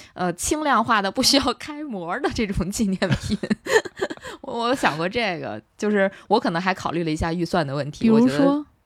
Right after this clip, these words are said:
Speaker 1: 呃，
Speaker 2: 比如说？
Speaker 1: 比如说，呃，杯子，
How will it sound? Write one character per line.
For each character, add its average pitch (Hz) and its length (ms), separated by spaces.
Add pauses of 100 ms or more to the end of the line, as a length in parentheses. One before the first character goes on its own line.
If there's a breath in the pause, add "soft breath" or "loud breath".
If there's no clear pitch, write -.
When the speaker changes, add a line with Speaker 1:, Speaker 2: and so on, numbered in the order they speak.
Speaker 1:
呃， 151 400
Speaker 2:
比 220 80
如 220 180
说？ 233 380
Speaker 1:
比 175 180
如 156 340
说， 254 600
呃， 165 200
杯 262 220
子， 185 240